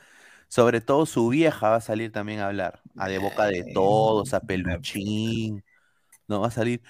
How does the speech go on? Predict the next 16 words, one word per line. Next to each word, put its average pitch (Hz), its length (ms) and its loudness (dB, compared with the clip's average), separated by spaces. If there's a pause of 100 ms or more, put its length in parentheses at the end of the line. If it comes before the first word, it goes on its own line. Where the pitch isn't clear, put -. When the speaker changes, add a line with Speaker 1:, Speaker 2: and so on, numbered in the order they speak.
(160)
Speaker 1:
"No, 320 300 -2
eso 294 180 -2
es 302 100 -4
culpa, 339 540 2 (100)
culpa 320 400 2
de 302 120 -6
Pizarro, - 1080 -6 (440)
Piz-, - 220 -2
los - 200 4
Pizarro, - 800 -2 (380)
los 269 120 2
Pizarro, - 680 -2 (220)
ah, 349 240 4 (120)
Pizarro". 254 920 0 (380)
Acuérdense, 135 680 4
¿ah? 147 200 -6